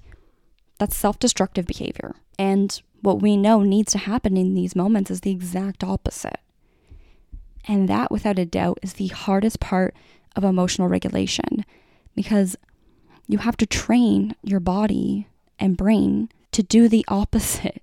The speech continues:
of what it desperately thinks it needs. So, for example, I don't keep up with my exercise, or let's call it movement.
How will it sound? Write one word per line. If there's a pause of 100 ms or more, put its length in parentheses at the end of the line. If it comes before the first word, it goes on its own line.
of
what
it
desperately (500)
thinks (120)
it
needs. (1900)
So, (600)
for
example, (480)
I (240)
don't
keep
up
with
my
exercise, (640)
or (100)
let's
call
it (160)
movement.